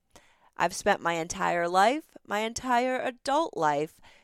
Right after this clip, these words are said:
trying to accommodate people's schedules and doing everything I could to make people happy. Now, I still do that, and I'm very guilty of that, but there comes a time when my plate is overfilling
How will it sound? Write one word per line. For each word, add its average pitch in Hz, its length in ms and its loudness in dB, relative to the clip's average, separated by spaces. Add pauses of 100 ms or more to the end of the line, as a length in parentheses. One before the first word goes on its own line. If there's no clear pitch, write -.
(160)
trying 202 480 0
to 269 220 -4
accommodate 175 880 0
people's 170 300 -8
schedules 208 840 0
and 175 200 -8
doing 170 320 -4 (160)
everything 240 560 2
I 233 100 -2
could 190 580 2 (340)
to 214 120 -4
make 185 280 -2
people 170 300 -6
happy. 247 460 0 (560)
Now, 156 140 6
I 180 160 6
still 294 280 -2
do 370 260 2
that, 165 260 6
and - 100 -8
I'm 180 80 -8
very 175 240 -2
guilty 185 480 -4
of 277 240 2
that, 151 320 -2 (440)
but 175 300 4
there 185 140 -2
comes 226 340 -2
a 285 60 -8
time 196 640 0
when 175 540 -2
my 180 200 0
plate 208 460 0
is 160 300 -4
overfilling 175 840 0